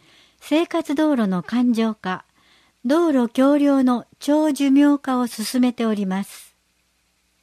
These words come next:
また、危険ブロック塀につきましては、すべての公共施設の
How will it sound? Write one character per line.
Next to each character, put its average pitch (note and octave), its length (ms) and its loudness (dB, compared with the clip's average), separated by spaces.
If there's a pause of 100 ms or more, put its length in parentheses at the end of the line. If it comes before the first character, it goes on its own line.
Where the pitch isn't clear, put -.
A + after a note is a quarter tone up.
(340)
ま A3+ 140 -4
た、 A#3+ 220 -6 (520)
危 - 80 -16
険 F4 320 0
ブ D#4+ 100 2
ロ D#4+ 120 2
ッ - 20 -6
ク D#4 180 -4
塀 A#3 220 2
に F#3+ 140 -2
つ - 120 -16
き A#3+ 140 -4
ま A#3 140 0
し - 140 -14
て G3+ 100 -6
は、 F3 180 -6 (540)
す - 180 -10
べ F4+ 160 0
て C#4+ 140 0
の A3+ 160 2
公 C4+ 240 -2
共 C4+ 240 0
施 - 80 -10
設 B3 300 -6
の G3 200 -6